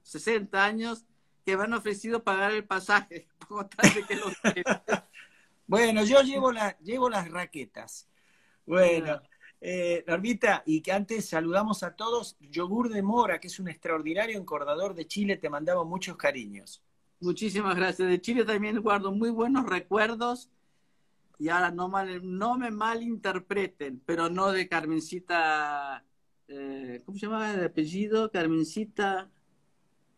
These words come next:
Speaker 1: ay, ¿cómo se llamaba la, la, la jugadora zurda de Chile? Ca-, Carmen Ibarra, que me volvía loca con sus lobos.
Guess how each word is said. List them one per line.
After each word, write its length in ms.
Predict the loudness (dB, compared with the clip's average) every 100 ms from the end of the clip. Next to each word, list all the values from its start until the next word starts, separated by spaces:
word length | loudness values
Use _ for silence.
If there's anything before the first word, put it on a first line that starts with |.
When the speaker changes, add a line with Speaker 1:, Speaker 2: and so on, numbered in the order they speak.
| _ _ _ _ _ _ _
Speaker 1:
ay, 280 | -8 -6 -4
¿cómo 160 | 0 2
se 100 | 4
llamaba 300 | 4 4 4
la, 260 | 2 2
la, 280 | -4 -6 -8
la 320 | -6 -6 -8
jugadora 480 | -8 -2 0 0 -2
zurda 640 | -2 0 0 2 0 -2 -8 _ -8
de 160 | -8
Chile? 380 | -4 -2 -2 -2
Ca-, 220 | -2 0
Carmen 400 | 4 4 4 2
Ibarra, 640 | 4 6 6 4 -4 -8 _ _ _ _ _ _ _
que 100 | -6
me 120 | -2
volvía 480 | 0 0 0 -2 -2
loca 420 | 0 4 4 2
con 180 | -8 -10
sus 180 | -12 -12
lobos. 500 | -10 -10 -10 -16